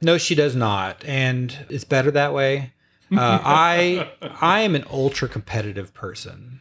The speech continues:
Speaker 1: almost at everything. I, I, it's something I've kind of learned about myself over the last few years. When it comes down to competition, we're, I'm doing it to win. I'm a bad teacher in that aspect.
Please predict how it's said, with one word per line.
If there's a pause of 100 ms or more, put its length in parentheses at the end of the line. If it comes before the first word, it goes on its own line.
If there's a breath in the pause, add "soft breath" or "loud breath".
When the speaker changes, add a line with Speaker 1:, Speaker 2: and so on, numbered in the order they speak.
(120)
Speaker 1:
almost
at
everything.
I,
I,
it's
something
I've
kind
of
learned
about
myself
over
the
last
few
years. (280 soft breath)
When
it
comes
down
to
competition, (640)
we're, (120)
I'm
doing
it
to
win.
I'm
a
bad
teacher
in
that (120)
aspect.